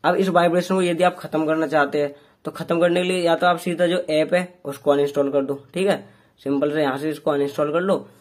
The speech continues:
या अनइंस्टॉल नहीं करना चाहते तो अनइंस्टॉल नहीं करना चाहते तो उसके लिए क्या करेंगे आप, यहाँ पे आपको देखने को मिलेगा हैप्टिक फीडबैक इंटेंसिटी,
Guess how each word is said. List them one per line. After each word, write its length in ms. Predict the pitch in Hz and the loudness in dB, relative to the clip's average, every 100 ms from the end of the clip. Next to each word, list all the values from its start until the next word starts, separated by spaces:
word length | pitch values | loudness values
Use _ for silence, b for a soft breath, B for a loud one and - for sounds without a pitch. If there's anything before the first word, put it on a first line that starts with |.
| b - | b -2
या 160 | 160 180 | 2 2
अनइंस्टॉल 480 | 156 151 151 165 156 | 2 -2 0 0 2
नहीं 140 | 156 | 2
करना 200 | 160 160 | 2 2
चाहते 340 | 160 160 - 143 | 4 2 2 -2
तो 120 | 165 | 0
अनइंस्टॉल 440 | 147 151 160 151 | 0 -2 -2 0
नहीं 100 | 156 | 0
करना 200 | 156 151 | 0 -2
चाहते 260 | 151 147 160 | 0 0 0
तो 60 | 156 | -4
उसके 200 | - 147 | -4 -4
लिए 140 | 151 | -2
क्या 160 | 151 143 | -2 0
करेंगे 260 | 143 147 | 2 4
आप, 160 | 160 165 b b b b | 2 0 b b b b
यहाँ 200 | 131 139 | 0 2
पे 100 | 170 | 4
आपको 160 | 160 170 | 2 4
देखने 240 | 160 156 | 2 2
को 100 | 160 | 4
मिलेगा 400 | 156 143 143 185 196 b b _ | 4 4 2 0 -6 b b _
हैप्टिक 380 | 135 143 - 175 | 0 0 0 -4
फीडबैक 560 | - 151 143 139 151 151 | 0 0 2 4 4 2
इंटेंसिटी, 600 | 147 139 139 135 123 - | -2 0 0 -2 -6 -14